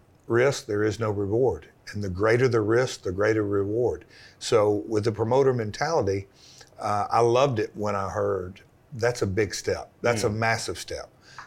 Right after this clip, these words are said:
Speaker 1: That's gonna be, in a lot of ways, a controversial step. I'm sure,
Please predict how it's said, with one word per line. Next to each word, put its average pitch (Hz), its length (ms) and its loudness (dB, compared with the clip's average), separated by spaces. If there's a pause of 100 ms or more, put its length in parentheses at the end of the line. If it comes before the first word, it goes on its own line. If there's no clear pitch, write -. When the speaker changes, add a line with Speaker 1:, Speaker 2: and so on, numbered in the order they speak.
(120)
Speaker 1:
That's 113 240 2
gonna 117 160 -2
be, 113 600 -2
in 113 100 -6
a 107 60 -4
lot 127 140 0
of 143 60 0
ways, 113 220 0
a 95 40 -10
controversial 117 840 0
step. - 360 -10
I'm 107 200 -2
sure, 127 480 2